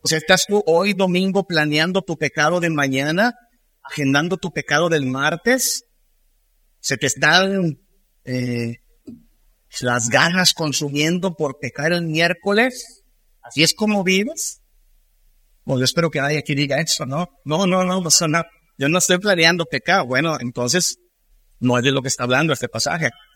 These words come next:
El, el pasaje dice, "Si pecamos voluntariamente", es decir, aquí hay una persona que ha puesto su voluntad y su empeño en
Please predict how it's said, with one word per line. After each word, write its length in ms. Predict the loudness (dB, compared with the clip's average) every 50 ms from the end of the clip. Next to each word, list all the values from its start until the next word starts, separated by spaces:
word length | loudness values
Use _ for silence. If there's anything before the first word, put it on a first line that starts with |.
| _ _ _ _ _ _ _ _ _ _ _ _ -4
El, 220 | 0 0 0 0 -2 -2
el 200 | -2 0 0 0 0
pasaje 500 | -2 0 0 2 2 2 2 2 2 0
dice, 380 | 0 0 0 0 0 0 0 -2
"Si 240 | -4 -6 -4 -4 -4 -4 -8 _ _ -4
pecamos 1080 | -4 -4 -4 -6 -12 -4 0 2 2 2 2 2 2 0 0 -2 -4 -6 -10 -12 _ _ _ _ _ _ _ -20 -16 -10 -4
voluntariamente", 1200 | -2 0 0 0 0 0 -2 -2 -4 -2 0 2 2 4 4 4 2 2 2 0 0 0 -2 -4
es 60 | -4
decir, 240 | -2 0 2 2 2
aquí 200 | 2 2 0 0
hay 100 | 2 2
una 180 | 0 0 -2
persona 680 | -4 -4 -4 0 0 2 2 2 2 2 4 4 2 2 0 -6 _ _ _ _ _ _ -2
que 80 | 0
ha 60 | 0
puesto 500 | 0 0 0 2 2 2 2 0 -2 -4
su 200 | -2 -2 -4 -4
voluntad 680 | -4 -2 -2 -2 -2 -4 -6 -6 -4 -2 -2 -2 -2 0
y 120 | 0 0
su 160 | 0 2 0 0
empeño 500 | -2 -2 0 0 0 2 2 2 2 2
en 200 | 2 0 -2